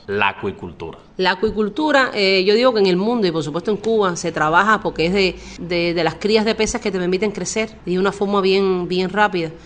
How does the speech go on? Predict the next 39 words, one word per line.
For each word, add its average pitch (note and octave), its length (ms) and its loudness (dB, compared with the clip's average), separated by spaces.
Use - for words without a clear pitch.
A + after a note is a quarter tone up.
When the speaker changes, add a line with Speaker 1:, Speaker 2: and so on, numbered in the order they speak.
Speaker 2:
Y G3 80 4
entonces, G#3 300 4
bueno, A3 200 4
mira, A3+ 240 6
estamos G#3+ 320 0
cerrando A3 340 0
el G#3+ 40 -6
trimestre A3+ 520 2
y G3+ 160 -2
tuvimos G#3 340 4
un, G#3 680 2
un G3+ 140 -2
crecimiento A3 640 0
con F3+ 100 -2
respecto G3+ 720 -2
a E3 200 0
igual F#3 280 0
periodo G#3 240 4
del G3+ 80 4
año G#3 160 2
anterior G3+ 320 0
en A3+ 80 -2
cuanto F#3 240 -2
a - 20 0
las D#3+ 100 -2
capturas. G#3 520 -4
Esta - 100 -2
es A#3+ 40 2
la B3+ 60 2
estrategia, G#3+ 640 2
incluso E3 460 -4
con D#3+ 160 -2
el D#3+ 80 -2
minal F3 260 0
y A3+ 40 -4
con F#3+ 180 0
el E3 80 -2
grupo F#3+ 260 -2
pesquero, G3+ 440 -2